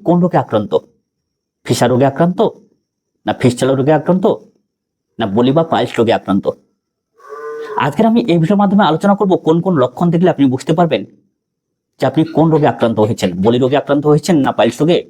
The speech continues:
ফিশার না ফিস্টুলা রোগে আক্রান্ত হয়েছেন, এবং তার সমাধান সম্বন্ধেও আলোচনা করব। বন্ধুরা, ভিডিওটা একটু লম্বা হতে পারে, কারণ একটা ভিডিওর মাধ্যমে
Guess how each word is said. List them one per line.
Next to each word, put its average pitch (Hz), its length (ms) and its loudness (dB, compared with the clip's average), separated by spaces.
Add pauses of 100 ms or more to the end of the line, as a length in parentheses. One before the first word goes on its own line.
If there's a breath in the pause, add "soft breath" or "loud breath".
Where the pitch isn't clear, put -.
(1300)
ফিশার 147 300 0
না 156 120 0
ফিস্টুলা 117 320 0
রোগে 101 200 0
আক্রান্ত 95 300 -4
হয়েছেন, 101 260 -2 (1000)
এবং 139 180 -2
তার 156 200 0
সমাধান 127 360 2
সম্বন্ধেও 143 380 2
আলোচনা 95 300 -2
করব। - 120 -6 (400)
বন্ধুরা, 165 260 0 (840)
ভিডিওটা 175 320 0
একটু 220 120 2 (140)
লম্বা 170 220 2
হতে - 180 -4
পারে, - 120 -2 (320)
কারণ 123 140 -4 (160)
একটা - 220 -6
ভিডিওর 156 220 0
মাধ্যমে 160 220 2